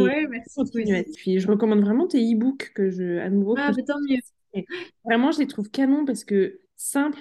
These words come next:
Speaker 2: tu vois, tu te perds
Speaker 1: Oui,
Speaker 2: pas
Speaker 1: c'est ce que
Speaker 2: dedans.
Speaker 1: j'ai essayé de faire. Ouais.
Speaker 2: Ouais, vraiment hyper accessible, euh, très clair. Et, euh, alors, autant celui sur l'allaitement, tu vois, euh,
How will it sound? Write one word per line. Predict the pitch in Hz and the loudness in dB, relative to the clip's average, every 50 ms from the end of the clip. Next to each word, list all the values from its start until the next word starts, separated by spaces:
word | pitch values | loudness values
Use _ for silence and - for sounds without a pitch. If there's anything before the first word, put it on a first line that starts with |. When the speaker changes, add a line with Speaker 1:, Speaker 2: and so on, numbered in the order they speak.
| - - | -14 -18
Speaker 2:
tu | _ - | _ -2
vois, | 208 214 233 240 | 0 2 2 0
tu | 233 - - | 0 -4 -14
te | _ - - | _ -12 -8
perds | 254 240 - 285 | -6 -6 2 6
Speaker 1:
Oui, | 302 320 | 8 8
Speaker 2:
pas | 311 | 8
Speaker 1:
c'est | - - | 8 4
ce | 262 - | -2 -6
que | - 285 | -6 -4
Speaker 2:
dedans. | 262 | -4
Speaker 1:
j'ai | 277 269 | -2 -2
essayé | 262 294 285 | 0 0 -2
de | 294 | -2
faire. | - - 277 269 - - _ _ - | 0 -2 -2 -2 -2 -6 _ _ -10
Ouais. | 233 226 | -2 2
Speaker 2:
Ouais, | 285 285 254 196 | 2 2 2 2
vraiment | 202 220 233 247 277 285 - - - - | 2 2 4 4 4 4 2 -4 0 0
hyper | 294 294 294 349 330 320 | 0 4 4 4 4 4
accessible, | 330 320 330 - 302 269 277 - 269 254 254 277 247 196 - - _ - - | 4 0 2 2 0 0 2 2 2 2 2 2 0 0 -2 -6 _ -6 -2
euh, | 208 202 202 196 196 190 190 190 185 180 185 185 | 0 2 4 4 4 2 0 0 -2 -4 -6 -8
très | - - 285 285 277 | -6 -4 -2 -2 -2
clair. | 277 - 254 254 269 285 285 - - | -4 -4 -2 0 0 0 0 2 2
Et, | 220 - 214 214 _ _ _ _ _ _ - - | 2 2 0 -2 _ _ _ _ _ _ -12 -6
euh, | - 196 190 190 190 - - | -2 0 2 2 0 0 0
alors, | - 202 202 190 - | 0 0 2 2 2
autant | - 269 262 - 302 294 | 2 0 2 0 -2 -2
celui | 285 - 254 220 233 262 | 0 0 0 0 0 -2
sur | 254 - 233 214 | -2 -2 -2 -2
l'allaitement, | 208 196 196 202 202 - - 233 240 247 240 226 208 | 0 2 2 0 0 -2 -4 -4 -2 -2 -2 -4 -4
tu | 214 - 190 | -4 -6 -4
vois, | 202 208 214 214 | -2 0 0 0
euh, | 202 180 175 170 175 | 0 0 0 -2 -2